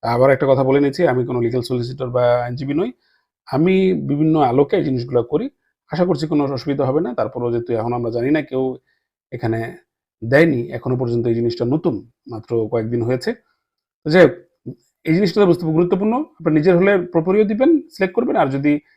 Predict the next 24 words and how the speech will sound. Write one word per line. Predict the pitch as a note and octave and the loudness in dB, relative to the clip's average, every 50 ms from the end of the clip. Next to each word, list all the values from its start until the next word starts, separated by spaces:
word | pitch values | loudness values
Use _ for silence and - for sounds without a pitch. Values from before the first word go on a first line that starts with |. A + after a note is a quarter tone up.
| _ _ _ _ _ - | _ _ _ _ _ -10
আপনি | B2+ B2 B2+ C#3+ | -8 -4 -4 0
অন্য | C#3+ D3+ E3 G3+ G#3 | 2 4 4 6 8
কারোর | A3+ A3+ A3+ | 8 8 6
জন্য | G3 G3 F#3+ F3+ | 6 4 2 2
করছেন, | F3+ E3 C#3 - G#3+ A#3 A3 | 0 0 -2 -4 -4 -6 -6
তখন | - - D3 D#3 D3+ | -6 -6 -4 -4 -2
ট্রান্সফার | C#3+ - E3 D3 C3+ D#3 D#3 C3+ C3 - D#3 D3+ D3 F3 | 0 0 0 0 0 -2 -2 -4 -2 -2 -2 -2 0 -2
করবেন | F3+ F#3+ G3+ B3 C4+ | -2 -2 -2 -2 0
এবং | A3 F3+ E3+ - - - - | 0 0 0 -2 -2 -2 0
তার | E3 D#3 | 0 0
সাথে | - - F3+ F3 C4 D4+ D4+ _ _ _ _ _ _ - | 2 0 -4 -4 -4 -6 -6 _ _ _ _ _ _ -14
আপনাকে | C#3+ C#3 D3+ C#3 - D#3+ | -8 -4 -4 -4 -2 -2
এই | F3+ G3 F3+ | 0 2 2
পেপারটা | D#3+ D3 D3 C#3+ C3+ - C#3+ C#3 C3+ C3+ - _ _ _ _ _ _ _ _ _ _ | 2 2 0 0 0 2 2 0 0 -2 -6 _ _ _ _ _ _ _ _ _ _
আপনি | - B2 C3 C#3+ B2+ - | -8 -4 -4 -4 -4 0
ফিল | C#3+ D#3+ | 2 2
আপ | E3+ - - - | 2 2 2 0
করে, | G3+ A#3+ D4+ E4 - _ _ _ _ _ _ _ _ _ _ _ _ - | 0 0 0 -2 -6 _ _ _ _ _ _ _ _ _ _ _ _ -12
আপনি | C3 A#2+ B2+ C3 B2+ B2+ B2+ B2+ | -10 -8 -4 -2 0 0 0 0
অনলাইনেও | - - - C3+ B2+ B2+ C3 C#3+ C#3+ | -2 -2 -2 0 2 2 2 2 2
ফিল | C3 D3 | 2 2
আপ | C#3+ C3 | 2 2
করতে | - - - - D#3 | 2 -2 -2 -2 -2
পারেন | D3+ D#3 F#3 A3 | 0 0 0 -2